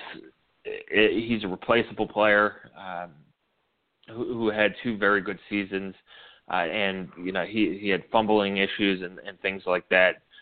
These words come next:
I think you're upgrading at that position with Camion. Uh,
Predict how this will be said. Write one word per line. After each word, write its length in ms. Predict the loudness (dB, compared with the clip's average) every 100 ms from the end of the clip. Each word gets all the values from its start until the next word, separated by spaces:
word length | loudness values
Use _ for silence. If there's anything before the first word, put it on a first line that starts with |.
| _
I 100 | -4
think 300 | -2 -2 -2
you're 200 | 0 0
upgrading 600 | 2 0 0 0 2 0
at 220 | -2 -4 -4
that 160 | -8
position 600 | -8 -8 -8 -8 -12 -6
with 200 | -4 -4 -6 _ -4
Camion. 560 | 0 2 4 4 4 2 -8 _ _ _ -20 _
Uh, 140 | 0